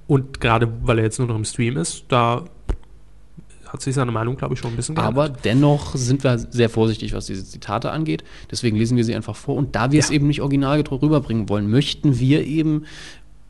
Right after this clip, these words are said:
Speaker 2: jemanden finden, der es für uns machen kann, der es einsprechen kann, der sagen kann, äh, hier, äh,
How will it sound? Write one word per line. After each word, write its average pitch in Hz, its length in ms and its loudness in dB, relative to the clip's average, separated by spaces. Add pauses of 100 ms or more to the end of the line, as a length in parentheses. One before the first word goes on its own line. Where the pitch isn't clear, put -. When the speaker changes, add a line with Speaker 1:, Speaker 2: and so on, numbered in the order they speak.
(120)
Speaker 2:
jemanden 151 320 4
finden, 160 340 4
der 117 120 2
es 127 60 -6
für 131 120 -4
uns 131 120 -4
machen 156 220 0
kann, - 220 -6
der - 80 -4
es 127 80 -4
einsprechen 104 420 -4
kann, 90 300 -6
der 110 260 0
sagen 113 300 -2
kann, 117 340 -2
äh, 107 340 0 (760)
hier, 110 300 -6
äh, 98 40 -8